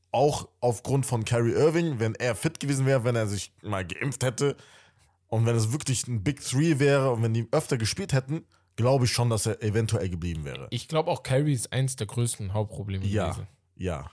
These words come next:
Speaker 1: glaub ich auch.
Speaker 2: Weil du hast einen Spieler, der
Speaker 1: Aber
Speaker 2: spielen könnte,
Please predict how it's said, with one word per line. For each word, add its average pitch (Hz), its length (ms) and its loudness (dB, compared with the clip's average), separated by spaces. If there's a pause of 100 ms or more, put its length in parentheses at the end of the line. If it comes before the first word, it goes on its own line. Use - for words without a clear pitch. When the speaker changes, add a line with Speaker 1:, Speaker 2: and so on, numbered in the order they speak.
(160)
Speaker 1:
glaub 110 260 2
ich - 160 -6
auch. - 300 -14
Speaker 2:
Weil 117 80 0
du 123 120 2
hast 151 140 0
einen 135 180 -2
Spieler, 147 320 0
der 120 80 4
Speaker 1:
Aber 120 40 4
Speaker 2:
spielen 127 320 0
könnte, 143 400 2